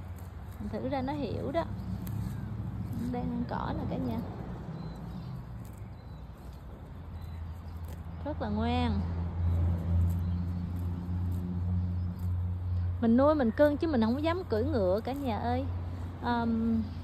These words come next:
tại sợ á. Tại có một người bạn mình cũng, ờm, cưỡi ngựa làm sao rồi cái bị té gãy cột sống á. Rồi ngồi xa lăn luôn, rất là nguy hiểm. Tại nhiều khi, ờm, con ngựa nó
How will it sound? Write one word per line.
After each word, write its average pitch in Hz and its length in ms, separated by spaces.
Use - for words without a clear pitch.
tại 208 100
sợ 202 460
á. 269 80
Tại 214 100
có 269 100
một 240 240
người 202 100
bạn 185 360
mình 190 220
cũng, 214 400
ờm, 214 340
cưỡi 180 260
ngựa 190 340
làm 180 240
sao 214 420
rồi 180 220
cái 240 140
bị 190 200
té 262 240
gãy 208 240
cột 208 160
sống - 300
á. 427 60
Rồi 202 120
ngồi 185 200
xa 220 160
lăn 247 280
luôn, 254 160
rất 320 180
là 226 60
nguy 214 200
hiểm. 202 280
Tại 220 120
nhiều 220 160
khi, 247 340
ờm, 233 380
con 240 200
ngựa 208 160
nó 247 80